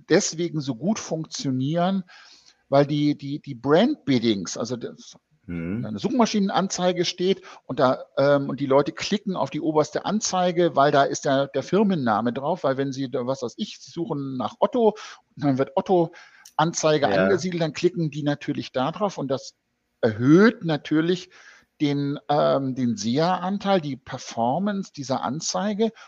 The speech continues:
Speaker 1: und derjenige, der für die Kampagne zuständig ist, wird den Teufel tun und sagen, "Ja, ja, eigentlich ist das die,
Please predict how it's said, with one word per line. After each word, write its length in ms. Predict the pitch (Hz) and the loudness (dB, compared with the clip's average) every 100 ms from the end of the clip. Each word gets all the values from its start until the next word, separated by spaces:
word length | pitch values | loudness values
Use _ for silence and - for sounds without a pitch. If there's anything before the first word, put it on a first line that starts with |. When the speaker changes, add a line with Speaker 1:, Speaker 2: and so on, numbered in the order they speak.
| - | -6
Speaker 1:
und 220 | 127 117 | -6 2
derjenige, 560 | 156 156 131 120 113 113 | 6 6 4 0 0 -2
der 140 | 107 | -4
für 120 | - | -8
die 120 | - | -16
Kampagne 580 | - 110 - 110 104 101 | -10 -10 -6 -6 -4 -8
zuständig 520 | - 147 - 113 92 | -10 -10 -6 -6 -4
ist, 140 | 107 - | -8 -10
wird 100 | - | -6
den 120 | 180 | -6
Teufel 480 | - 254 240 - 113 | 0 4 4 4 0
tun 380 | - 110 107 - _ - - | 0 -8 -8 -10 _ -20 -10
und 120 | 123 | -2
sagen, 200 | 139 147 | 0 2
"Ja, 160 | 139 143 | 6 6
ja, 340 | 151 156 135 | 6 6 4
eigentlich 640 | 101 143 175 175 143 127 | 6 6 6 2 -2 -2
ist 160 | - - | -4 -4
das 140 | 139 | -4
die, 120 | - | -4